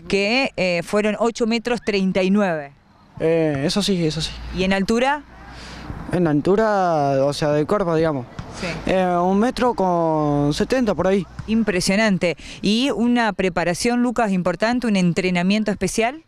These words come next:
Speaker 2: Eh, las únicas rutinas que hago para, para fortalecer el cuerpo sería vóley, de calentamiento físico sería.
Speaker 1: Claro,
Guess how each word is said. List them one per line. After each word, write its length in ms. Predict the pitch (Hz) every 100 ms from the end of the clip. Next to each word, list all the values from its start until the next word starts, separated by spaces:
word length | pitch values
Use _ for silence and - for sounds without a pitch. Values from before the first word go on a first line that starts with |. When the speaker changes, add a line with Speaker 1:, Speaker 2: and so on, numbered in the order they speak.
| _ _ - - - - -
Speaker 2:
Eh, 400 | 214 233 226 220
las 200 | 214 196
únicas 440 | 262 302 285 254
rutinas 560 | 233 202 185 233 254 226
que 200 | - 185
hago 320 | 170 196 233 220
para, 480 | 175 165 156 147 143
para 220 | 151 143
fortalecer 580 | 156 156 170 165 156 214
el 60 |
cuerpo 320 | - 226 202
sería 320 | 214 196 185 185
vóley, 480 | 170 180 165 131 127 -
de 120 | 156
calentamiento 540 | 165 170 180 180 185 170
físico 440 | 175 175 165 123
sería. 320 | 120 147 139 123
Speaker 1:
Claro, 360 | 185 180 170